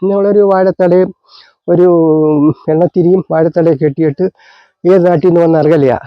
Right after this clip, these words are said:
തെക്കൻ നാട്ടിൽ നിന്നോ വടക്കു നിന്നോ പടിഞ്ഞാറോ നാല് ദിക്കും ഞങ്ങളൊരു മന്ത്രം ചൊല്ലി ഒരു, ഉം, ആ നാട്ടിൽ വിട്ട് പോക്കോണം, ഇനി കുടുംബത്തിൽ ക-, കയറരുതെന്നും പറഞ്ഞൊരു വാഴത്തല വെട്ടി, അത് വെട്ടിത്തീർപ്പെന്ന് പറയും. തലയ്ക്കൊഴിഞ്ഞ് നാല് വശത്തോട്ടും വെട്ടി തീർത്തു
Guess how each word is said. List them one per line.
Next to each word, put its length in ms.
തെക്കൻ 260
നാട്ടിൽ 220
നിന്നോ 280
വടക്കു 280
നിന്നോ 180
പടിഞ്ഞാറോ 360
നാല് 420
ദിക്കും 360
ഞങ്ങളൊരു 360
മന്ത്രം 380
ചൊല്ലി 400
ഒരു, 180
ഉം, 200
ആ 40
നാട്ടിൽ 320
വിട്ട് 220
പോക്കോണം, 420
ഇനി 160
കുടുംബത്തിൽ 440
ക-, 280
കയറരുതെന്നും 580
പറഞ്ഞൊരു 400
വാഴത്തല 560
വെട്ടി, 380
അത് 160
വെട്ടിത്തീർപ്പെന്ന് 640
പറയും. 240
തലയ്ക്കൊഴിഞ്ഞ് 600
നാല് 260
വശത്തോട്ടും 580
വെട്ടി 220
തീർത്തു 500